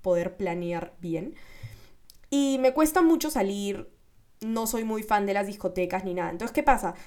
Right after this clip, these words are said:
Cada vez que mis amigas dicen como que, "Ay, hay que salir", y yo no quiero ir,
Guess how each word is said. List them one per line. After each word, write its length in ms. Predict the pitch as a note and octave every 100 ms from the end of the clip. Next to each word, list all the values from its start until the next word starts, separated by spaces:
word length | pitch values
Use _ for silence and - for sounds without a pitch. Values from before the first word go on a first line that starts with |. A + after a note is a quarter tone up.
| -
Cada 160 | C#4+
vez 80 | D4+
que 80 | D#4+
mis 160 | D#4+ B3+
amigas 320 | G3+ G3+ G3+
dicen 180 | G#3 A3
como 200 | G#3+ G#3
que, 100 | -
"Ay, 240 | D4+ D#4 D4
hay 100 | D4+
que 100 | E4+
salir", 520 | A3 A3 G#3+ - -
y 240 | G3+ G3 -
yo 160 | G3 B3+
no 120 | C#4+
quiero 200 | C4+ G#3
ir, 300 | F3+ F#3+